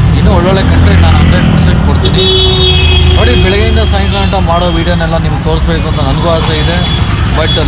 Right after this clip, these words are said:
ಲೆಂತ್ ಜಾಸ್ತಿ ಆಗಿರೋದ್ರಿಂದ, ಆಗೋದ್ರಿಂದ ನೀವು ಯಾರೂ ನೋಡಲ್ಲ ಅಂತ ನನಗೂ ಗೊತ್ತು. ಶಾರ್ಟ್ ಆಗಿ ಹಾಕ್ತಾಯಿದ್ದೀನಿ. ಏನಾದರೂ ಒಳ್ಳೆ ಇಂಟ್ರೆಸ್ಟ್ ಆಗಿದ್ದರೆ ಮಾತ್ರ ಹಾಕ್ತೀನಿ, ಇಲ್ಲ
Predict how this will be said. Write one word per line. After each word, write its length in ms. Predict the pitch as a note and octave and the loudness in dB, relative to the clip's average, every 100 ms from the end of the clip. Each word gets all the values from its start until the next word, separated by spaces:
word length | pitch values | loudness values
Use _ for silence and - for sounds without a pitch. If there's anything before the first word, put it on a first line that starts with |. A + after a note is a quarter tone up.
| C#3 | 0
ಲೆಂತ್ 320 | E3 G#3 A3 F#3+ E3 | 0 -2 -2 -2 0
ಜಾಸ್ತಿ 260 | E3 D#3+ E3+ | 0 0 0
ಆಗಿರೋದ್ರಿಂದ, 480 | E3 D#3 - - C#3 | 0 0 -2 0 0
ಆಗೋದ್ರಿಂದ 400 | C#3+ D3+ C3+ D#3+ D#3 C3+ | 0 0 -2 -2 -2 -2
ನೀವು 120 | B2+ | -2
ಯಾರೂ 120 | C#3 - - | -2 0 0
ನೋಡಲ್ಲ 260 | E3+ C3+ - | 0 0 0
ಅಂತ 80 | - | 0
ನನಗೂ 180 | - - C3 | 0 0 0
ಗೊತ್ತು. 200 | - F3 - - - - - F3 | 0 0 -2 -2 0 0 0 0
ಶಾರ್ಟ್ 260 | F3+ F#3 F3 | 0 0 0
ಆಗಿ 100 | E3 | 0
ಹಾಕ್ತಾಯಿದ್ದೀನಿ. 500 | D#3 D#3 D3+ - G3 - - - - - D3+ | 0 0 0 0 -2 -2 -2 -2 0 0 0
ಏನಾದರೂ 300 | F#3 F#3 F3 E3+ | 0 0 0 0
ಒಳ್ಳೆ 140 | E3 E3 - | 0 0 0
ಇಂಟ್ರೆಸ್ಟ್ 300 | F3 - F3+ | 0 2 2
ಆಗಿದ್ದರೆ 260 | - E3 - | 2 2 2
ಮಾತ್ರ 180 | - - D3 | 0 0 2
ಹಾಕ್ತೀನಿ, 320 | D3 - - - - - - - | 2 2 2 2 2 4 4 4
ಇಲ್ಲ 100 | - | 4